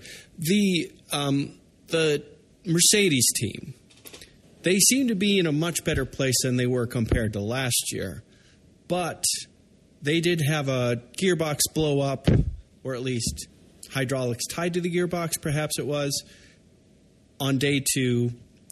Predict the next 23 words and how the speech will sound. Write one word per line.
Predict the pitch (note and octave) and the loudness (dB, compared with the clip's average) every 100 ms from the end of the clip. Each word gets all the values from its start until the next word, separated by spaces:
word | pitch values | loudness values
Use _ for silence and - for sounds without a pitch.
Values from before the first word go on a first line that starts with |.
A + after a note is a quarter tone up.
| - | -4
And | C3+ D3+ | -2 0
they | D#3+ F3+ | 0 0
did | D#3 F#3+ G3 | 0 0 2
not | G3 G3 C#3 | 2 -2 -2
have | B2+ D#3 C3+ | -2 -2 0
as | B2+ A#2+ - - | 0 -2 -4 -2
clean | F3 F#3+ F#3 F3+ D3+ | 0 2 2 2 0
run, | D3+ D3+ C#3 C3+ B2+ - - - | 0 0 0 -2 -4 -14 -20 -10
running | - C3+ B2 A#2+ - - | -2 0 2 0 -4 -4
testing | D3+ - C3+ | 0 0 0
program | C#3 B2+ B2 A#2 A2+ A2+ | 0 -2 0 0 0 0
as | C#3 A#2+ A2 G#2+ - - | -2 0 0 -2 -4 -6
Mercedes, | B2+ - C#3+ C3 - | -2 0 0 -2 -4
uh, | B2 | -4
as | A#2 C3+ B2 C3 | -2 0 -2 0
Red | B2+ | -2
Bull | B2 A#2 | 0 -2
or | G#2+ | -2
Ferrari, | - C#3 C#3 G2+ G#2 - - - - - - - | -4 -4 -2 -2 -4 -6 -14 -20 -20 -14 -8 -2
but | F#3 D#3+ - - - _ _ - - - | 0 0 -4 -6 -8 _ _ -20 -20 -4
it | E3 F3+ | 0 2
certainly | - G#3+ F#3 D#3+ | 4 4 2 2
seems | D3 - D#3 C#3+ C3 A#2+ - | 4 4 4 4 4 2 -2